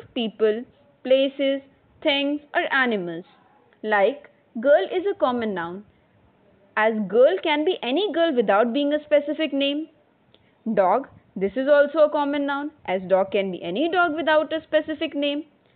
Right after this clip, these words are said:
Let's see some more example. He is a clown. In this sentence, we are talking about a clown. Clown is a general name for the person.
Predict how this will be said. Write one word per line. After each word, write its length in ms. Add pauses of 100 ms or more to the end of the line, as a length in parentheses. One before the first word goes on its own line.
(340)
Let's 300 (100)
see 320 (140)
some 200
more 160
example. 640 (1040)
He 400
is 140
a 180
clown. 400 (400)
In 160
this 140 (100)
sentence, 600
we 160
are 40
talking 440
about 360
a 80
clown. 440 (640)
Clown 300 (120)
is 100
a 160
general 440
name 260
for 100
the 120
person. 560